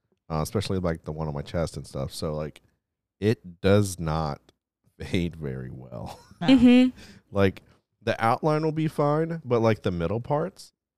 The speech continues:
Speaker 1: it's gonna start,
Speaker 3: It's
Speaker 1: like
Speaker 3: 'cause ink expands
Speaker 1: Yeah.
Speaker 3: and it gets bigger over time. So, like, when, if you're gonna get a fine line tattoo, be aware of that when you get it, 'cause it's
Speaker 1: Yeah.
Speaker 3: gonna not stay super fine line. So make sure you, when you do it, you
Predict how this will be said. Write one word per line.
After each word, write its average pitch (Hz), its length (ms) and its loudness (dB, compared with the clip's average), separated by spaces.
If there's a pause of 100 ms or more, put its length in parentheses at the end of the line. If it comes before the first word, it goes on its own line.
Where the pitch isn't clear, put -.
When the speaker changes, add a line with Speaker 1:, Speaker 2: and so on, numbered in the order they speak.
Speaker 1:
it's 104 140 -8
gonna 113 180 -2
start, 92 540 0
Speaker 3:
It's 277 140 4
Speaker 1:
like - 40 -4
Speaker 3:
'cause 339 320 6
ink 247 260 2
expands 175 1000 2
Speaker 1:
Yeah. 110 140 0
Speaker 3:
and 196 160 6
it 190 60 4
gets 208 260 4
bigger 170 400 4
over 175 200 4
time. 185 440 0
So, - 180 4
like, 190 220 4
when, 175 120 2 (120)
if 202 100 4
you're 214 160 4
gonna 226 200 4
get 226 100 6
a 196 60 2
fine 190 340 4
line 185 200 2
tattoo, 180 520 2
be 180 160 2
aware 170 320 4
of 185 100 0
that - 220 2
when 190 160 0
you - 80 -4
get - 180 2
it, 196 300 6
'cause 185 160 0
it's 165 180 2
Speaker 1:
Yeah. 160 80 4
Speaker 3:
gonna 156 240 -2
not 147 320 0
stay 156 240 4
super - 320 -2
fine - 240 -2
line. - 300 -4
So 180 320 4
make 185 180 0
sure 185 200 0
you, 190 340 2 (140)
when 196 140 -10
you - 100 -20 (120)
do 170 100 8
it, 175 180 6
you 190 120 0